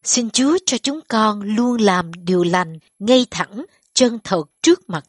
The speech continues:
Chúa, hết lòng tìm kiếm Chúa, để chúng con luôn được Chúa sử dụng trong công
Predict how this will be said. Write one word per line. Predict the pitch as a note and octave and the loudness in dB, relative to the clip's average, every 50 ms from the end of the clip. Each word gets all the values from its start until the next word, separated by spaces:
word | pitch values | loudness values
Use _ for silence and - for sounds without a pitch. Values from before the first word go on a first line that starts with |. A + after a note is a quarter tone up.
| _ | _
Chúa, | - - A#3+ A#3+ C4+ E4 G#4 - _ _ _ _ _ _ _ - | -6 -4 -2 -2 -2 -4 -6 -8 _ _ _ _ _ _ _ -2
hết | - D4+ F#4 - - G#3+ | 0 2 2 2 0 0
lòng | F#3 G3 F#3 F3+ F3 E3+ - _ _ _ | 2 2 2 2 -2 -6 -12 _ _ _
tìm | - A3 G#3 F#3 F3+ - _ | 0 0 0 0 -2 -4 _
kiếm | - B3+ C#4 F4 F#4 - | 0 0 0 0 -2 -4
Chúa, | - - B3+ B3 D4 F4 G#4 G#4+ _ _ _ _ _ - | -4 -2 0 0 -2 -2 -4 -6 _ _ _ _ _ -2
để | F3 F3 E3 E3+ - | 0 2 2 2 0
chúng | - F4 F4+ - | -4 -6 -6 -6
con | - B3 A#3 A3+ A3 G#3 G#3+ | -4 0 0 2 0 0 -4
luôn | G#3 F#3 G#3 A#3+ C4 A#3+ A3+ F#3 | -6 -2 0 2 2 2 2 4
được | F3 F3 D#3 - _ - | 4 2 2 2 _ -4
Chúa | - A#3+ B3 D4+ F4+ A4 - | -2 0 2 2 0 0 -2
sử | - - - - E3 F3+ G3 F#3+ | -2 0 2 2 0 0 -4 -2
dụng | F3+ F#3 E3+ D#3+ D#3+ E3 - - _ _ | 0 2 2 2 -2 -8 -14 -18 _ _
trong | - A3+ A3+ G#3 G#3 G3+ - | -4 -2 -2 -2 -4 -6 -2
công | - B3+ B3 A#3 | -2 0 0 -2